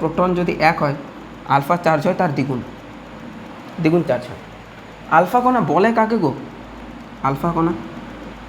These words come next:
আলফা কণা হলো actually হিলিয়াম এর নিউক্লিয়াস। এটাই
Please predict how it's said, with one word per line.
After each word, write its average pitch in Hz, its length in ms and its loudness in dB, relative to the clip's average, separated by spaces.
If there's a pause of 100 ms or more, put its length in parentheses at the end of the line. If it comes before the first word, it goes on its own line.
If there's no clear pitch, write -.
(680)
আলফা 185 240 4 (100)
কণা 208 200 4 (100)
হলো 202 180 4 (1000)
actually 180 420 4 (720)
হিলিয়াম 180 420 6 (680)
এর 160 120 4 (1040)
নিউক্লিয়াস। 143 560 0 (4000)
এটাই 180 160 4